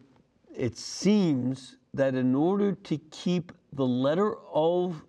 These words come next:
the law, um, well, it actually going against its actual purpose, the condemnation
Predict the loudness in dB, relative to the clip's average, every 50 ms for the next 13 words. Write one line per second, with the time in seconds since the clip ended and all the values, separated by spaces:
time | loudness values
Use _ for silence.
0 | _ -4 -2 0 2 2 2 2 2 2 2 0 0 -2 -6 -10 _ _ _ _
1 | _ _ _ _ _ _ _ _ _ _ _ -20 -20 -20 -20 -20 -20 -20 -20 -20
2 | _ _ _ -2 0 0 -2 -4 -6 -12 -14 -18 -20 _ _ _ _ _ _ _
3 | -6 -4 -2 0 2 2 2 0 -2 -4 -8 -12 -10 -8 -6 -8 -8 -10 _ -8
4 | -4 -4 -2 -2 -4 -6 -8 -4 -2 -2 -2 -2 -4 -4 -4 -4 -4 -4 -4 -6
5 | -6 -6 -4 -4 -4 -4 -4 -6 -6 -6 -6 -4 -2 -2 -2 -2 -4 -6 -10 -10
6 | -12 -12 -12 -10 -4 -2 -2 -2 -2 -2 -4 -4 -4 -8 -16 -20 _ _ _ _
7 | -20 -20 -20 -20 -20 -20 -20 -20 _ _ _ -6 -4 -4 -6 -6 -10 -14 -8 -4
8 | -2 0 0 2 2 2 0 0 0 0 0 0 2 2 0 0 -2 -6 -8 -10
9 | -8 -10 -10 -10 -12 -16